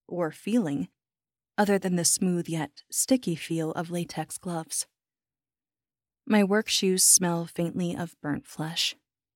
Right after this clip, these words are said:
because how else are you supposed to get the smell of charred human remains out of the furniture, the floors, and the walls?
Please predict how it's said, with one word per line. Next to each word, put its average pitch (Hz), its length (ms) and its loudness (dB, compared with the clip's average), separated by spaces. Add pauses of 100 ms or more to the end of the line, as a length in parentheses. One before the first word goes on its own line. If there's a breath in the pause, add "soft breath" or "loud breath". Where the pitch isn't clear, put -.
because 175 380 0 (400)
how 262 180 8
else 269 320 6
are 185 80 2
you 175 140 2
supposed - 460 -2
to 175 60 0
get - 180 -4
the - 60 -6
smell 175 320 2
of 156 140 -4
charred 190 360 2
human 185 340 2
remains 165 500 -2
out 175 140 0
of 160 80 -8
the 165 100 -6
furniture, 202 600 0 (100)
the - 80 -4
floors, - 580 0 (320)
and 175 160 -2
the 165 80 -6
walls? 175 460 -8